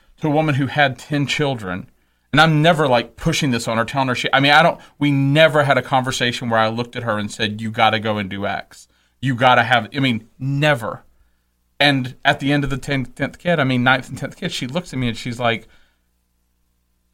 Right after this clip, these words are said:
you can tell that for her, her fulfillment was, "I've had these children. I've brought these children into the world." And that, I mean, and, and so, I mean, this isn't, this isn't, like, something that it's like, like, I know it,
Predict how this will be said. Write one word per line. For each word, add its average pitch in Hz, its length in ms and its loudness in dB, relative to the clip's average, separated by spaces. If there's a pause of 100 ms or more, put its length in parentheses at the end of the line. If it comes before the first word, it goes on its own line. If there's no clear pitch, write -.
(140)
you 156 100 -6
can 139 200 -4
tell 175 360 -2
that 135 160 -4
for 127 220 -4
her, 160 260 0
her - 140 -8
fulfillment 143 680 -2
was, 117 560 -2 (840)
"I've 127 140 -2
had 143 220 -2
these 143 160 -8
children. 165 480 -8 (380)
I've 120 140 0
brought 131 220 0
these 139 140 -8
children 170 380 -2
into 104 160 -2
the 95 100 -8
world." 92 340 -6 (380)
And 139 180 0
that, 151 160 4
I 165 40 4
mean, 170 200 4
and, 156 260 -2
and 156 240 -4 (640)
so, 214 120 -2
I 208 40 2
mean, 185 180 2
this 190 200 -2
isn't, 208 320 -2 (320)
this 175 160 -4
isn't, 214 220 -2
like, 165 140 -4
something 175 340 -4
that 143 140 -2
it's 127 180 -8
like, 139 280 -4
like, 147 200 -10 (140)
I 151 60 0
know 175 220 2
it, - 180 -6